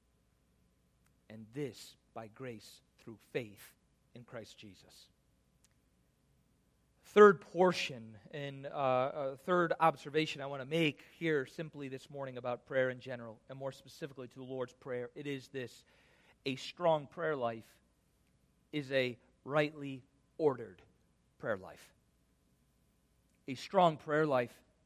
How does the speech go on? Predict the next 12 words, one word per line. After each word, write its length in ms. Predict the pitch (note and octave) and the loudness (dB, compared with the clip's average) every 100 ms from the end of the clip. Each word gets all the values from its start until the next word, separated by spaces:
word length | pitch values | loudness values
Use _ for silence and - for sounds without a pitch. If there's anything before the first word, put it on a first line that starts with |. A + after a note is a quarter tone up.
| _ _ - | _ _ -8
is 100 | D3 | -4
a 180 | C3+ - _ - | -4 -6 _ -4
rightly 480 | D3+ D3+ C3+ A#2+ - _ _ E3 | -2 -2 -10 -16 -20 _ _ -2
ordered 360 | C#3+ B2+ A#2+ - _ _ _ _ | -2 -2 -12 -18 _ _ _ _
prayer 180 | C#3 B2+ | -2 -2
life. 220 | A2+ G#2+ - - | -2 -12 -14 -4
What 100 | D#3+ | 0
do 100 | D#3 | 2
I 140 | C3+ | 0
mean 300 | C#3+ D#3 D#3+ | -4 -10 -8
by 160 | C3+ B2 | -4 -2
that? 220 | B2 | -2